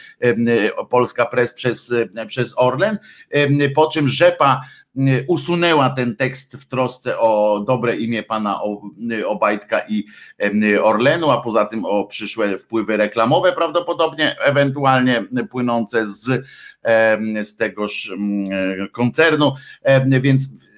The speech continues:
tak sobie pokombinowali, czy więcej im,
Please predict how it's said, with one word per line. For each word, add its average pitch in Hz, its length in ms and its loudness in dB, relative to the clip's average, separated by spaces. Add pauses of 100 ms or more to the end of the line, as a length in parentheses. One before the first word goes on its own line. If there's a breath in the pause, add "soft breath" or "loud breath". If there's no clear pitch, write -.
(720)
tak 127 180 -4
sobie 135 240 2
pokombinowali, 127 840 4
czy - 160 -2
więcej 160 500 2
im, 135 260 2